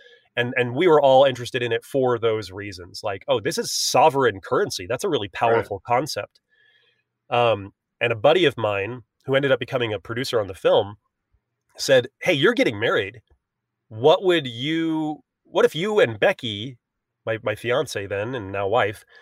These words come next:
Speaker 1: what if you guys lived on Bitcoin alone, just that, for all expenses, and you, like,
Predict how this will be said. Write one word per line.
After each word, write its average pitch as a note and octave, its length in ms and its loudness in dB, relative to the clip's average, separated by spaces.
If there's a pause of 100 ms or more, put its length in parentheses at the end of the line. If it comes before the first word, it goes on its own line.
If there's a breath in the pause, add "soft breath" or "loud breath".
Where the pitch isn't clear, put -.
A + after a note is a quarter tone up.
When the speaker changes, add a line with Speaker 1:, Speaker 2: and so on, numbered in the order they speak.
(360 soft breath)
Speaker 1:
what - 140 4
if E3+ 60 -2
you A3+ 60 0
guys D3 240 4
lived A#2 640 0
on A2 300 0
Bitcoin F#2+ 720 -4 (600)
alone, B2 440 4 (100)
just C3 320 0
that, C3 320 0
for C3+ 240 -2
all C#3+ 160 6
expenses, - 640 -6
and G#2+ 140 -10
you, G2+ 100 -14
like, G2 220 -10